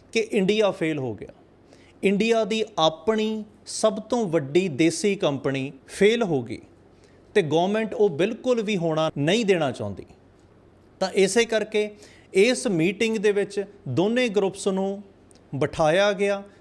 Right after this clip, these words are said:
ਸ਼ਾਂਤੀ ਦੇ ਨਾਲ ਗੱਲਬਾਤ ਕੀਤੀ ਗਈ ਆ ਤੇ ਦੋਨਾਂ ਨੂੰ ਇਹ ਕਿਹਾ ਗਿਆ ਕਿ "ਜੋ ਮਰਜ਼ੀ ਕਰੋ, ਪਰ ਕਿਸੇ ਵੀ ਤਰ੍ਹਾਂ ਦੇ ਨਾਲ ਕੋਈ ਵਿੱਚ ਵਿਚਾਲੇ ਦਾ ਰਸਤਾ ਕੱਢੋ ਤੇ ਜਿਹਦੇ ਨਾਲ ਕਿ ਕੰਪਨੀ ਚੰਗੀ ਤਰ੍ਹਾਂ ਦੇ ਨਾਲ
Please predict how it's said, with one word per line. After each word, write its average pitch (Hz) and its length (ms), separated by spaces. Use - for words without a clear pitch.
ਸ਼ਾਂਤੀ 170 440
ਦੇ 175 120
ਨਾਲ 170 160
ਗੱਲਬਾਤ 165 460
ਕੀਤੀ 190 360
ਗਈ 180 180
ਆ 170 160
ਤੇ 214 80
ਦੋਨਾਂ 196 360
ਨੂੰ 214 180
ਇਹ 196 200
ਕਿਹਾ 208 220
ਗਿਆ 175 280
ਕਿ 233 80
"ਜੋ 175 320
ਮਰਜ਼ੀ 180 380
ਕਰੋ, 185 340
ਪਰ 190 140
ਕਿਸੇ 214 420
ਵੀ 233 140
ਤਰ੍ਹਾਂ 156 340
ਦੇ 156 120
ਨਾਲ 156 200
ਕੋਈ 202 140
ਵਿੱਚ 180 280
ਵਿਚਾਲੇ 202 420
ਦਾ 165 160
ਰਸਤਾ 147 400
ਕੱਢੋ 190 400
ਤੇ 202 80
ਜਿਹਦੇ 202 340
ਨਾਲ 170 240
ਕਿ 170 160
ਕੰਪਨੀ 170 520
ਚੰਗੀ 151 340
ਤਰ੍ਹਾਂ 127 260
ਦੇ 120 100
ਨਾਲ 139 300